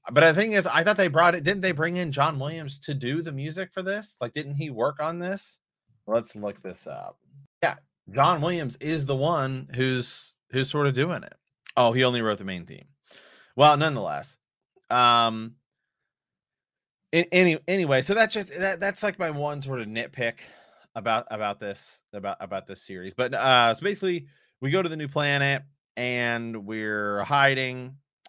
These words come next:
and then, uh, Vader, Vader shows up, and,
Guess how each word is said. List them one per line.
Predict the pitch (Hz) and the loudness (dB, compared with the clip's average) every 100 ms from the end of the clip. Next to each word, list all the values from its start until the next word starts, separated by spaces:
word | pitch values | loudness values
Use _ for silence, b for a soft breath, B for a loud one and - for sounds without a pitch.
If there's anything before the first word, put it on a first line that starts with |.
| _ _ _ _ _ - | _ _ _ _ _ -10
and | 113 113 110 107 104 | -6 -4 -6 -6 -6
then, | 110 107 101 101 101 98 107 _ _ _ _ _ _ _ 107 | -4 -4 -6 -8 -10 -12 -16 _ _ _ _ _ _ _ -8
uh, | 101 98 92 87 98 | -6 -4 -6 -8 -12
Vader, | 98 135 135 131 127 131 _ _ _ | -4 -4 -2 -2 -4 -6 _ _ _
Vader | 104 127 135 123 | -4 -4 -2 -6
shows | - 131 123 117 | -4 -2 -2 0
up, | 117 113 - _ _ _ _ _ _ _ _ _ _ _ _ _ _ | 0 0 -6 _ _ _ _ _ _ _ _ _ _ _ _ _ _
and, | 107 113 110 104 101 98 95 95 95 | -2 0 0 0 -2 -4 -10 -14 -14